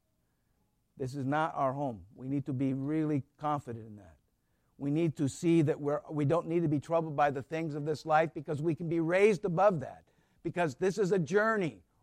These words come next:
We're, like, on a path to our home. So important for us to get that. But you can touch heaven now. That's the beauty of what we understand even our liturgy to be, our life to be.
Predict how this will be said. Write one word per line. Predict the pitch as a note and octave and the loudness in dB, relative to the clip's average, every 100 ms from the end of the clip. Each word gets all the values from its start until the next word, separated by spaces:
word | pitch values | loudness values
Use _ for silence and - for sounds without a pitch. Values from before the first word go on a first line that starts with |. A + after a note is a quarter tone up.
| - | -8
We're, | D#3 F#3+ F3+ | -6 -4 2
like, | F3 E3 _ _ _ _ | 2 2 _ _ _ _
on | F3+ F#3+ | 0 0
a | F#3 F3 - | 2 0 0
path | - A#3+ A3+ G#3+ G#3 - - | -2 8 10 10 8 2 -8
to | G#3 A#3 A3 A3 | 2 4 4 6
our | G3+ G3+ | 8 8
home. | G#3+ A#3 G3 G#2 - _ _ _ _ _ _ _ _ _ _ _ _ | 8 8 6 2 -12 _ _ _ _ _ _ _ _ _ _ _ _
So | - - G3+ A3 | -8 4 8 8
important | G#3 G3+ A3 F#3+ | 6 6 6 4
for | E3 | 2
us | G3+ F#3+ | 2 2
to | G3+ | 0
get | F3 G3 - | 0 0 -2
that. | B2 F#2 _ _ _ _ _ _ | -6 -8 _ _ _ _ _ _
But | - D3+ | -4 0
you | G3+ | 0
can | B3 G#3 F#3 | 0 -2 -4
touch | - A#3 - | -6 -6 -6
heaven | - F#3+ F#3 F3+ | -8 -6 -4 -4
now. | E3 D#3+ A#2+ E2+ _ _ _ _ | -2 -2 -4 -8 _ _ _ _
That's | F#3 A3+ - | 2 2 -2
the | G#3+ | -4
beauty | E3 G#3+ A3 G#3+ | -2 0 2 2
of | E3 | 0
what | E3 F#3+ A3 | 0 2 2
we | G#3+ G3 | 2 -4
understand | G3 F#3 E3+ - F3+ F3+ E3+ _ _ | -4 -4 -8 -6 -4 -4 -4 _ _
even | - G#3+ G#3 | -4 -2 0
our | F3+ | 0
liturgy | F3+ G#3 G#3+ D3 D3 | 2 2 2 -2 -6
to | C#3+ | -6
be, | D3 C3+ | -6 -2
our | - E3+ | 0 4
life | G3+ B3 F#3+ | 6 6 4
to | - D3 | -4 -8
be. | B2 | -8